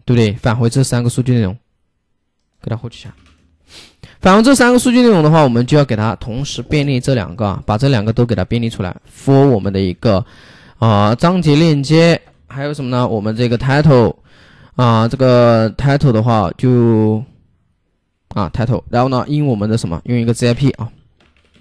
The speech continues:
把它两个给它封装到一起，把它压缩到一起。那 print 答案一下这一个章节，然后答案一下这个 title。那我们去调用一下这个函数吧，慢，page 啊，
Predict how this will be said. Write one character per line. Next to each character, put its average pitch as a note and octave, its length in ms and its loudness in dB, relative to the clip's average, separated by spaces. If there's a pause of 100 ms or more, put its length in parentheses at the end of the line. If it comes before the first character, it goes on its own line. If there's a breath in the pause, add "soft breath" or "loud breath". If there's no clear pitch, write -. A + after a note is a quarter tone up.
(160)
把 - 80 -4
它 A#2+ 120 0
两 A2+ 160 0
个 A#2+ 100 0
给 A#2 100 -4
它 G2 120 0
封 A#2+ 160 -6
装 B2 100 2
到 B2 100 2
一 C3 80 2
起， - 240 -8
把 G2+ 120 -6
它 G#2+ 240 -2 (320)
压 C3 180 -10
缩 C#3 140 -8
到 C3 120 0
一 C#3 60 -2
起。 - 260 -12 (3000)
那 E3+ 140 -2 (160)
print D#3 440 2
答 A2 140 -2
案 A#2 120 0
一 B2+ 40 0
下 C#3 120 2
这 B2 140 -2
一 A2 80 0
个 G#2 100 0
章 G#2+ 160 -4
节， G#2 240 -6 (460)
然 A2+ 120 -2
后 G#2+ 160 -2
答 F#2+ 100 -4
案 G2 80 -4
一 - 20 -6
下 A#2+ 100 -2
这 A#2 80 -6
个 A2+ 80 -6
title。 A#2+ 300 -4 (600 soft breath)
那 C#3 120 0
我 B2+ 40 2
们 A#2 140 0
去 A#2 840 2
调 F3+ 180 4
用 C#3+ 100 0
一 A#2+ 60 -2
下 A#2 140 -2
这 A2+ 120 -4
个 - 40 -6
函 C3 160 -8
数 - 120 -12
吧， - 160 -16 (320)
慢， - 160 -10 (1300)
page C#3+ 320 -2
啊， A2 220 -8